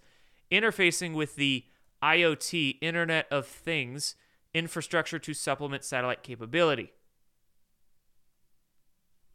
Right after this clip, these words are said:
They don't already have that? Uh, I, okay.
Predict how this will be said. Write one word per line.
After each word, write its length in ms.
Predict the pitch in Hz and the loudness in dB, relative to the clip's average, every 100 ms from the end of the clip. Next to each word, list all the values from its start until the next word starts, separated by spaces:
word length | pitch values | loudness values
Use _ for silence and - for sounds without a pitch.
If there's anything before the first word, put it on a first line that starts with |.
| _ _ _ _ _ _ | _ _ _ _ _ _
They 120 | 123 | -6
don't 100 | 120 | -4
already 220 | 117 110 | -4 -2
have 180 | 110 117 | -2 -2
that? 240 | 170 208 - _ _ _ _ _ _ _ _ _ _ _ _ _ _ _ _ _ _ _ | -4 -6 -16 _ _ _ _ _ _ _ _ _ _ _ _ _ _ _ _ _ _ _
Uh, 280 | - - - - - - - - | -20 -20 -20 -20 -20 -20 -20 -16
I, 120 | 95 95 - _ _ - | -14 -16 -20 _ _ -18
okay. 360 | 123 131 123 | -16 -14 -14